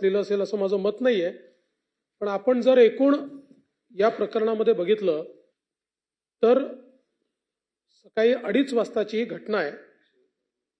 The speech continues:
की ज्या घटनेमध्ये त्या ठिकाणी ती पोर्शे कार चालवणारा हा जो काही, अ, त्या ठिकाणी, अ, व्यक्ती आहे, तर त्याने तो ॲक्सिडेंट केला आणि त्याच्यामध्ये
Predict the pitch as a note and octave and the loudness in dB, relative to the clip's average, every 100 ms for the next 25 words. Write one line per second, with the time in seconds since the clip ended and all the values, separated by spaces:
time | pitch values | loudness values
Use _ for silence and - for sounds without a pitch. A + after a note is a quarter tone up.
0 | _ _ _ G3 G#3+ G#3 - G#3+ A3 G#3+ | _ _ _ -2 0 0 -4 -2 0 2
1 | A3 A3+ A3+ C#4 - - _ _ _ _ | 4 6 4 0 -12 -20 _ _ _ _
2 | _ _ _ _ _ _ _ _ - F#3+ | _ _ _ _ _ _ _ _ -8 -4
3 | G#3 G#3 G#3 G#3+ G#3+ G#3+ - - _ - | -2 2 4 4 4 0 -8 -20 _ -20
4 | - - G3 - F#3+ F3+ A3 G#3+ G#3 G3+ | -20 -10 -10 -4 -6 0 0 0 -2 -4
5 | G3+ F#3 F#3+ G3+ G3 D3+ - - _ _ | -6 -4 -2 0 0 -2 -8 -20 _ _
6 | _ _ _ _ _ _ _ _ _ F3 | _ _ _ _ _ _ _ _ _ -8
7 | E3+ F#3 G3+ G3+ G3+ G3+ - _ _ _ | -6 -4 -2 0 -2 -6 -12 _ _ _
8 | _ _ _ F3+ - F3 F3+ F#3 F3+ F#3 | _ _ _ -20 -8 -6 -4 -2 0 0
9 | F3+ - - _ _ _ _ _ E3+ E3+ | -4 -8 -20 _ _ _ _ _ -10 -6
10 | E3 E3+ - A3+ F3 E3 - - _ _ | -4 -6 2 2 2 -4 -6 -14 _ _
11 | _ _ _ _ _ _ _ _ _ _ | _ _ _ _ _ _ _ _ _ _
12 | - G3 F#3+ F#3 F#3 F#3 F#3+ G3+ G3+ G3+ | -4 0 2 0 -2 -2 2 4 4 2
13 | E3+ - F#3+ G3 G3 G3 F#3+ F#3+ F#3+ F#3+ | 0 0 0 0 0 0 0 0 0 -2
14 | F3+ F#3+ F#3+ G3+ E3 - | -4 -4 0 2 0 -2